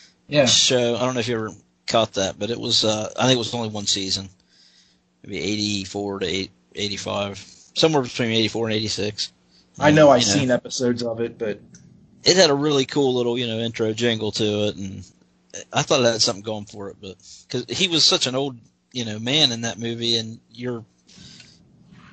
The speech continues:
Speaker 2: expected to believe he's playing a ninja, and he's doing some pretty good acrobatic shit, and you're just like, "There's no way Lee Van Cleef's actually doing that." But as a kid, I didn't really catch it.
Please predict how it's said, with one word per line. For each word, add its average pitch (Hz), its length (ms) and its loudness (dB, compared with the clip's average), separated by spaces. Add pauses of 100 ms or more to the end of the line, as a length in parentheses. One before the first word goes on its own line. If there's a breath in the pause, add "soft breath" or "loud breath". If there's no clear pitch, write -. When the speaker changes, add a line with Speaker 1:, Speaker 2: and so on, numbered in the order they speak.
(120)
Speaker 2:
expected 127 440 0
to 117 40 -6
believe 131 240 2
he's 113 120 -6
playing 120 220 0
a 104 40 -6
ninja, 104 480 -4 (640)
and 101 100 -8
he's 110 200 -6
doing 113 200 -4
some 107 140 -6
pretty 110 220 -6
good 107 140 0
acrobatic 104 560 0
shit, 104 300 0
and 95 80 -14
you're 104 80 -10
just 104 140 -2
like, 95 100 -6
"There's 107 160 -8
no 110 140 -4
way 101 120 -2
Lee 104 120 -2
Van 101 180 -8
Cleef's 110 300 -4
actually 101 300 -2
doing 113 220 -12
that." 101 220 -10
But 110 200 -14
as 110 120 -2
a 117 60 -2
kid, 131 260 4
I 110 80 0
didn't 107 140 -8
really 104 160 -6
catch 110 320 -2
it. 101 80 -16